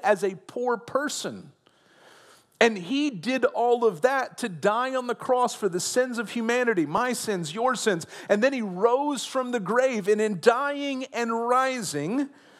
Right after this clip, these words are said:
he became rich to poor. And we, although we are poor, meaning in our sins, because of Jesus, we become what? Rich, meaning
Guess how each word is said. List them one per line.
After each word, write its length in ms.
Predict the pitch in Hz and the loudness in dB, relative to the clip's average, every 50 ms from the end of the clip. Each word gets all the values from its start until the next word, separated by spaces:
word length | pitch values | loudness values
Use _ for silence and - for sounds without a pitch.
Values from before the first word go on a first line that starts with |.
| - - - - _ | -20 -20 -20 -18 _
he 280 | - 262 277 294 302 277 | 4 4 6 6 4 2
became 680 | 226 240 233 180 - 226 208 208 202 202 202 196 180 - - _ _ | 0 -2 -4 0 2 2 2 4 0 -2 -4 -4 -6 -8 -12 _ _
rich 540 | - 147 151 226 269 277 202 202 - - - - - _ | -10 -2 0 2 2 2 -2 -6 -8 -8 -8 -12 -14 _
to 160 | - - 233 | 2 2 2
poor. 760 | - 220 - - - - 294 285 240 185 160 165 190 220 214 - - - 151 | 2 2 -4 -8 0 2 4 4 6 6 6 6 4 2 0 -2 -8 -8 0
And 240 | - 214 202 196 185 | 0 0 0 0 -2
we, 580 | 185 214 262 294 302 285 247 233 233 226 - - - | -4 -2 0 0 2 2 2 2 0 -2 -2 2 4
although 300 | 190 214 202 202 226 226 | 4 4 4 4 2 2
we 280 | 220 208 226 233 233 | 2 -2 -6 0 2
are 280 | 220 214 196 190 180 - - _ | 4 4 4 4 2 -2 -10 _
poor, 480 | - - 277 302 285 233 190 185 196 196 | -4 -2 -2 -2 2 2 4 4 4 2
meaning 420 | 190 202 214 214 208 208 202 196 - - | 0 -2 -2 0 0 0 -2 -4 -2 0
in 240 | 233 247 269 262 | 2 2 2 2
our 400 | 233 202 226 226 226 226 226 202 | 2 4 4 4 4 2 0 0
sins, 680 | 185 - - - - - 294 277 226 185 185 208 196 165 | -2 -2 -4 -4 -2 2 2 2 2 2 0 -2 -4 -4
because 380 | 180 220 - - 269 254 226 | -6 -6 -2 0 -2 0 0
of 100 | 254 208 180 | -4 -6 -4
Jesus, 440 | 156 233 269 269 240 233 214 - - | -4 -2 -2 -2 -2 -2 -4 -4 -2
we 140 | 214 240 240 | -2 -2 0
become 340 | 254 247 - - 254 233 | -2 -2 -2 -2 -2 0
what? 460 | 240 254 277 277 240 160 - - - - _ _ _ _ _ _ _ _ _ _ _ _ _ | 2 4 4 4 4 0 -4 -8 -16 -20 _ _ _ _ _ _ _ _ _ _ _ _ _
Rich, 640 | 185 254 320 339 285 - - - - - - - - - _ _ _ _ _ - | 2 4 4 4 4 0 -4 -6 -6 -6 -8 -10 -14 -18 _ _ _ _ _ -2
meaning 720 | 175 196 240 277 302 320 269 208 180 185 214 254 294 285 | 0 2 2 2 2 2 2 2 2 0 0 0 -2 -2